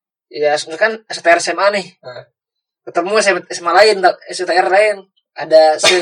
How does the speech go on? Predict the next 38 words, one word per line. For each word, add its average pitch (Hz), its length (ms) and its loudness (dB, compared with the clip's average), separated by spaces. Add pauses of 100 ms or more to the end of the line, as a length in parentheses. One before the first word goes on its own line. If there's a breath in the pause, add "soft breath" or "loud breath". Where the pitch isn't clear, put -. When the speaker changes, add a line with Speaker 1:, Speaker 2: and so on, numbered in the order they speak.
Speaker 2:
<laughs> - 40 -8
Speaker 1:
sedikit 180 400 0 (1200)
tertrigger 170 600 -2 (180)
tawuran 139 800 -6
gitu - 320 -20
sih. - 160 -16
Speaker 2:
Ya, 127 160 -2
ya, 120 220 0
ya, 113 180 -12
ya, - 140 -16
setuju. - 260 -18
Speaker 1:
Sama 208 220 4
vandalisme, 214 560 2
sering 185 240 -2
banget 190 240 -2
tuh. 151 120 0
Jadi, 160 300 -2 (560)
S - 160 -18
T - 100 -14
R - 300 0
kemana, 202 640 -2 (680)
terus - 240 -2
nulis-nulis 175 380 0
tuh 190 100 0
di, 170 140 4
di 156 340 -4 (240)
tembok 156 320 -8
orang, 175 240 0
S 170 160 -10
T 165 100 -6
R 190 360 4
S - 180 -6
M - 100 -8
A 185 140 -6
sekian, 185 720 0
S - 160 -14
T 165 160 -6
R 190 240 0